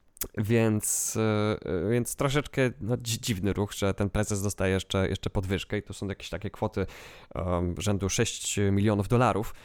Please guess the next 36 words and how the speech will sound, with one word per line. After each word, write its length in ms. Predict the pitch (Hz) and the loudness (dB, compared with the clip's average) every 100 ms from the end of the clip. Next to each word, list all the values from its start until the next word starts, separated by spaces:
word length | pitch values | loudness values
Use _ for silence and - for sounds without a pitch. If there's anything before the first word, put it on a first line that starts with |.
| - - - | -20 -20 -6
e, 40 | 101 95 90 90 - | 0 2 2 0 0
e, 260 | 87 87 | 0 2
jego 380 | 80 90 90 90 | 0 0 0 0
wynagrodzenie 580 | 98 95 92 95 92 95 | 0 0 -2 -4 -4 -4
roczne, 300 | 87 - 90 | -6 -8 -12
z 60 | |
tego 220 | - 90 92 | -10 -10 -8
co 140 | 92 | -4
wiem. 180 | 101 117 - - - - - | -2 -4 -6 -20 -20 -10 -2
E, 320 | 104 95 95 - 82 | 2 2 0 -4 0
więc 220 | 107 98 | 0 0
to, 400 | - 101 98 87 - | 2 2 2 0 0
to, 220 | 104 95 | -2 -2
to 140 | - | -2
nie 120 | 104 | -2
mówimy 320 | 104 98 101 98 | 0 -2 -2 -2
o 60 | |
małych 300 | 101 98 95 | 0 0 0
pieniądzach. 640 | - 95 90 95 113 143 - - | 0 2 2 2 0 0 -8 -10
No 140 | - 113 | -4 -2
cóż, 260 | - 71 | -2 -6
nie 180 | - 95 | -2 -2
wiem. 160 | 73 67 | 0 -2
Uważam, 400 | 120 135 127 127 | 2 2 4 2
że, 260 | 120 113 92 | 2 0 0
że, 200 | 113 107 | -2 -2
że 180 | 107 - | -4 -8
Mozilla 460 | - - 107 110 107 | -8 -6 -2 -2 -2
troszeczkę, 580 | - 113 - 107 101 - - - | -2 -6 -2 0 2 0 -6 -20
<laughs> 380 | - - - - | -20 -6 2 4
e, 240 | 120 104 95 - | 4 2 -2 -4
w 120 | 117 | 2
moim 240 | 127 139 131 | 4 4 2
odczuciu 600 | - - 104 - 85 80 | 0 -2 -2 0 0 0
tak 280 | 92 90 - - - - - _ - | -4 -4 -8 -16 -18 -20 -20 _ -10
zbłądziła. 640 | 110 101 98 156 196 196 | -2 0 2 2 4 2